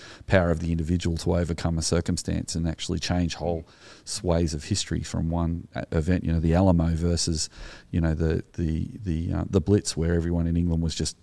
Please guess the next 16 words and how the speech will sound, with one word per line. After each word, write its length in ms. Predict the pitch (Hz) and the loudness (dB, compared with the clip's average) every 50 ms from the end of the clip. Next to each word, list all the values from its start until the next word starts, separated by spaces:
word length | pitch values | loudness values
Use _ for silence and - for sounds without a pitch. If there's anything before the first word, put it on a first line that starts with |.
| _ - | _ -8
you 100 | 95 87 | -4 -2
know, 160 | 82 85 87 | -2 -2 -2
getting 320 | 78 - 95 - - 92 | 0 -2 -2 -2 0 0
on 220 | 90 92 92 92 90 | 2 2 2 2 0
and 260 | 82 80 80 78 - | 0 -2 -4 -4 -6
trying 320 | - - 92 92 90 87 | -4 -2 0 0 0 0
to 320 | 80 - 85 82 82 80 - - _ | 0 -2 -2 -2 -2 -4 -6 -10 _
keep 240 | - - 98 87 - | -6 -4 -4 -4 -4
the 80 | - 85 | -6 -6
systems 420 | - - 95 - - - 82 76 | -4 -2 -2 -2 -2 -2 -4 -2
going 420 | - 87 85 90 90 90 90 87 85 | -2 -2 0 2 2 2 2 2 0
in 140 | 82 82 - - - - - - | -2 -4 -6 -10 -18 -20 -20 -12
Second 320 | - - 87 - - 87 | -4 -4 -2 -2 -2 -2
World 180 | 82 82 82 80 | -2 0 0 0
War. 240 | 85 95 101 90 82 | 2 2 2 2 0
So, 240 | - - 95 90 85 | 0 -2 0 -2 -2